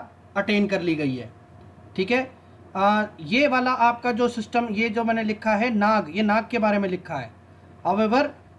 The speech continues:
हेलिना को हमने ध्रुव एडवांस light helicopter से भी ट्रा-, try कर लिया है,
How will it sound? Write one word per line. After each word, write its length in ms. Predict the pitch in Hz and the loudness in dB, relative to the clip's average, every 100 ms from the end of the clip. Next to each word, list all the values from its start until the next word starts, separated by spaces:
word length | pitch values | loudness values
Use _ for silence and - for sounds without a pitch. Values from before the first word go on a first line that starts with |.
| - 190 | -10 -2
हेलिना 480 | 226 294 277 233 254 - - - | 2 4 6 4 0 -6 -10 -2
को 100 | 233 | 2
हमने 460 | 240 247 254 262 - - - | 2 2 2 -2 -6 -20 -14
ध्रुव 480 | 135 226 320 349 320 | -2 2 4 4 4
एडवांस 440 | 262 262 262 262 | 2 2 0 0
light 220 | 247 240 233 | 0 0 0
helicopter 480 | 247 240 240 247 | -2 -2 -2 -4
से 160 | 233 226 | -4 -4
भी 100 | 233 | -4
ट्रा-, 300 | 214 233 214 | -4 -2 0
try 240 | 214 220 220 | 2 0 0
कर 160 | 226 | -2
लिया 260 | 214 220 214 | -2 0 2
है, 200 | 220 | 2